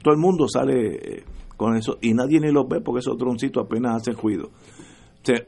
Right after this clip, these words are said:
así que yo espero que mi predicción, que el capitán de navío Román sea lo que yo creo que es, una, un oficial tranquilo de espíritu, y yo espero que ese,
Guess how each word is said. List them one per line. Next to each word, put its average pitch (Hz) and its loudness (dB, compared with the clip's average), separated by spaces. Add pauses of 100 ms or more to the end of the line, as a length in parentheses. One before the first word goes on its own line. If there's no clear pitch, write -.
así 175 2
que 156 4 (520)
yo 139 8
espero 160 6 (1160)
que 117 2
mi 117 4
predicción, 110 2 (500)
que 98 2
el 87 -2
capitán 120 -2
de 110 0
navío 110 0 (240)
Román 107 -2 (100)
sea 117 -2
lo 90 -4
que - -6
yo 92 0
creo 107 -2
que 104 0
es, 160 -6
una, 98 -4 (160)
un 98 -6
oficial 107 -4
tranquilo 110 -2
de 98 0
espíritu, 165 2 (500)
y 117 2
yo 127 6
espero 127 2
que 113 2
ese, 156 0